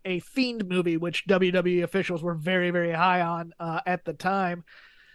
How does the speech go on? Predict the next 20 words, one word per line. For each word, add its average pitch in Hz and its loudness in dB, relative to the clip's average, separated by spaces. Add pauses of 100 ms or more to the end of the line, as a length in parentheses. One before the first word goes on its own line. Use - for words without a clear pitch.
(180)
Uh, 185 2
a 190 2
lot 254 6
of 208 -2
people 214 4
kind 196 2
of 180 0
complain 185 -2
about 175 0
his, 175 -2
his, 165 -4
uh, 143 -8 (140)
his 185 0 (240)
credentials 190 2
being 185 2
a 185 4
little 175 0
fluffed. 165 -8 (240)
They 226 4
are, 165 2